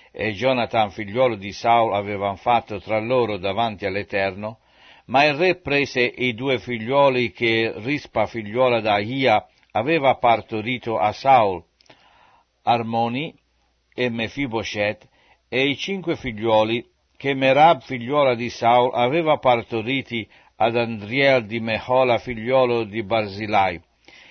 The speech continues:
e li consigliò ai Gaboaniti, che li appiccarono sul monte dinanzi all'Eterno. Tutti e sette perirono assieme, furono messi a morte nei primi giorni della messe, quando si principiava a mietere l'orzo.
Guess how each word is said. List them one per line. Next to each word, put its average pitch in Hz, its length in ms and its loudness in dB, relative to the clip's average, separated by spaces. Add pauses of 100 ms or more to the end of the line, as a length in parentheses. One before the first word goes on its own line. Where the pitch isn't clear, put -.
(180)
e 117 80 0
li 165 180 0
consigliò 117 840 0
ai 131 420 4
Gaboaniti, 113 960 0
che - 180 -4
li 147 220 0
appiccarono 110 840 0
sul 117 260 -6
monte 131 480 -4
dinanzi 110 560 -4
all'Eterno. 101 720 -2 (840)
Tutti 185 400 -4
e 123 100 2
sette 120 580 -2
perirono 156 600 0
assieme, 135 680 -4 (440)
furono 117 420 -4
messi 120 320 -4
a 131 60 0
morte 131 520 0
nei 120 160 -4
primi 120 300 -6
giorni 113 420 -4
della 110 260 -2
messe, 127 500 -6
quando 135 360 -2
si 113 180 -10
principiava 127 760 0
a 110 40 0
mietere 113 520 -4
l'orzo. 104 560 -2